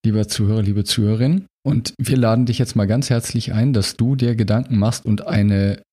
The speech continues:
Not-to-Do-List machst. Das heißt, anstatt jetzt mal neue Sachen aufzuschreiben, die weiterhin deinen Tag befüllen, machst du dir jetzt mal Gedanke, welche drei Dinge du ab heute und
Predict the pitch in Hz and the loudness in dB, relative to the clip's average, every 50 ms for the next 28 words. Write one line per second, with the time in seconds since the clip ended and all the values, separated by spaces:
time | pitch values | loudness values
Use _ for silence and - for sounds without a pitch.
0 | _ - - 113 120 135 151 - - - - - - 117 110 135 147 135 107 92 | _ -2 0 2 2 2 0 -2 -4 -8 -4 -2 0 0 2 2 2 2 0 0
1 | - - - 95 87 85 - - - - - _ _ _ _ _ _ - - - | 0 -2 0 0 0 0 -2 -6 -10 -14 -20 _ _ _ _ _ _ -6 -4 -4
2 | - - - - - - - - - _ _ _ _ _ _ _ _ _ _ _ | -4 -4 -8 -10 -12 -14 -16 -18 -20 _ _ _ _ _ _ _ _ _ _ _
3 | _ - - - - - - - - - - 135 117 135 147 151 147 - 135 123 | _ -10 -10 -10 -10 -12 -16 -18 -20 -6 -4 -2 0 2 0 0 0 -2 -2 -2
4 | - - 131 131 - 120 - - 120 104 107 113 127 143 143 127 139 135 113 120 | 0 0 0 0 -2 -2 -2 0 0 2 2 2 2 0 0 0 0 -2 0 -2
5 | 113 - 107 - - - 110 - - - 92 98 113 135 165 175 165 139 - 110 | -2 -2 -4 -4 -4 -6 -4 -4 -2 -2 0 0 0 0 0 0 0 0 0 0
6 | 104 107 104 107 - - 107 113 127 139 - 131 117 117 117 113 110 101 101 98 | 0 2 0 -2 -2 -2 -2 0 0 0 2 2 2 2 2 2 2 2 2 2
7 | 98 98 101 - 127 127 131 - - 101 - - 98 95 110 135 156 151 151 104 | 2 0 0 0 0 -2 -2 -2 -4 -4 -2 0 0 0 2 0 0 0 -2 -2
8 | 95 - - - 147 147 143 131 104 101 101 - - - 98 92 92 104 95 92 | -2 -2 -4 -4 -2 0 0 2 2 0 0 -2 -2 0 0 0 0 0 0 0
9 | 98 110 127 - 139 120 107 123 135 - - 143 131 120 110 107 104 101 101 101 | 0 0 0 0 -2 0 0 0 0 0 -2 -2 0 0 0 0 2 2 2 2
10 | 117 123 120 113 - - 80 107 - - 104 98 107 - 120 113 107 - - 90 | 2 0 0 -2 -4 -4 -4 -2 0 0 0 0 2 2 0 0 0 0 0 0
11 | 90 90 - - | 0 -2 -4 -10